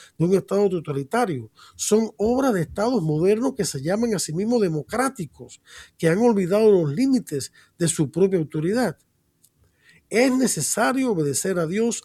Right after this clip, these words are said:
antes que a los hombres". Hechos cinco veintinueve. Respondieron los apóstoles cuando se les ordenó guardar silencio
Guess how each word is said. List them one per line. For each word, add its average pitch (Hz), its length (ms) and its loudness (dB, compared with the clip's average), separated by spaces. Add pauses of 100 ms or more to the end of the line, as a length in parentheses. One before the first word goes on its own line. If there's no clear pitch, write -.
antes 240 460 -2
que - 80 -10
a 170 40 -4
los 165 200 -6
hombres". 175 500 -8 (380)
Hechos 220 480 -2
cinco 220 340 -2
veintinueve. 165 920 -2 (360)
Respondieron 165 640 0
los 196 220 0
apóstoles 165 680 -2 (300)
cuando 170 220 2
se - 120 -2
les 156 140 2
ordenó 151 400 2
guardar 180 480 0
silencio 156 800 -4